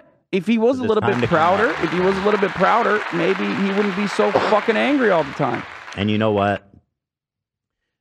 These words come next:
Speaker 2: Yeah, the, I don't think you can cross-dress too much. I think he's just re-, he's, like, on a dime's notice. He's, that man is ready to put on a dress and express himself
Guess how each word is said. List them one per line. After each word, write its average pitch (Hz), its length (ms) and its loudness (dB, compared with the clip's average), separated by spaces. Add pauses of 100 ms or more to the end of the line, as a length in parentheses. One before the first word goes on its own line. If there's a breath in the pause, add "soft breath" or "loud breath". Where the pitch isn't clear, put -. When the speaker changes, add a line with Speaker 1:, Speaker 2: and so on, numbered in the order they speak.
(120)
Speaker 2:
Yeah, 143 160 0
the, 160 200 -4
I 147 80 0
don't 190 140 0
think 185 140 -2
you 156 80 -2
can 120 160 0
cross-dress 120 680 0
too 117 260 -2
much. 92 340 0
I 90 60 -2
think 147 180 -4
he's 170 160 -4
just 143 180 -6
re-, 92 240 -4
he's, 107 280 -6
like, 101 180 0 (260)
on 110 220 0
a 90 80 0
dime's 101 560 -2
notice. 95 420 0
He's, 95 200 -4
that 92 240 -2
man 98 160 -6
is 78 100 -10
ready 92 160 -4
to 85 60 -8
put 98 200 -6
on 104 140 -4
a 85 60 -8
dress 82 540 -10 (400)
and 87 100 -12
express 92 440 -6
himself 73 500 -8